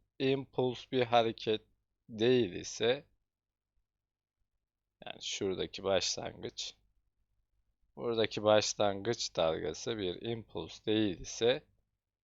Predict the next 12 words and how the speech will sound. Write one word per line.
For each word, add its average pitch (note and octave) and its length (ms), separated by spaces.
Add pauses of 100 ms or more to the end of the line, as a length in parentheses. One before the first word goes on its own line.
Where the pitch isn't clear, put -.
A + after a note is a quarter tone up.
(320)
buradaki F#2+ 540
düzeltmelerin F2 1040
neticesinde F2+ 1000 (600)
ne G2+ 120
kadar E2 280
inerse F#2 640
insin, C3 400 (460)
geri G#2+ 340
gelip F2+ 360 (140)
bu A2 160
tepeyi G#2+ 420
aşacak. - 440